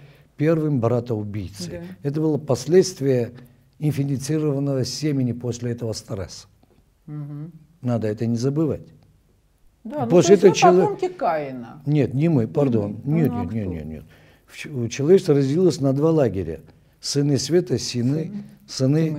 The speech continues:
Speaker 2: тьмы.
Speaker 1: тьмы. И
Speaker 2: Мгм.
Speaker 1: вот, э, потомки Каина идут по этому пути.
Speaker 2: Но
Speaker 1: Но
Speaker 2: они
Speaker 1: потомки
Speaker 2: здорово идут.
Speaker 1: Авеля,
Speaker 2: Да.
Speaker 1: они остались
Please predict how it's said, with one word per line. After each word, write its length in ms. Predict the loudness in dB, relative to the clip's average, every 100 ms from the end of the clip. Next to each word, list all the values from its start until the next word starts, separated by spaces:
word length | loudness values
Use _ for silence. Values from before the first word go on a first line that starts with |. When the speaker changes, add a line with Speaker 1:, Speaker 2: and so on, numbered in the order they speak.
| 0
Speaker 2:
тьмы. 0 |
Speaker 1:
тьмы. 400 | 2 2 0 -8 -12
И 40 |
Speaker 2:
Мгм. 120 | -4 0
Speaker 1:
вот, 240 | 0 0 -6
э, 220 | -4 -2
потомки 500 | -2 0 2 0 -2
Каина 540 | 2 4 4 2 0
идут 240 | 0 0 2
по 80 | 2
этому 340 | 2 0 -4
пути. 400 | -4 -10 -10 -16 -18 _ _ -16
Speaker 2:
Но 160 | -4 0
Speaker 1:
Но 60 |
Speaker 2:
они 80 | 4
Speaker 1:
потомки 360 | 4 6 6 6
Speaker 2:
здорово 260 | 4 4 4
идут. 40 |
Speaker 1:
Авеля, 560 | 6 8 6 4 2 -4 -10 -20 -12
Speaker 2:
Да. 260 | -10 -8 -6
Speaker 1:
они 200 | -2 0
остались 640 | -2 -2 -2 -2 -4 -8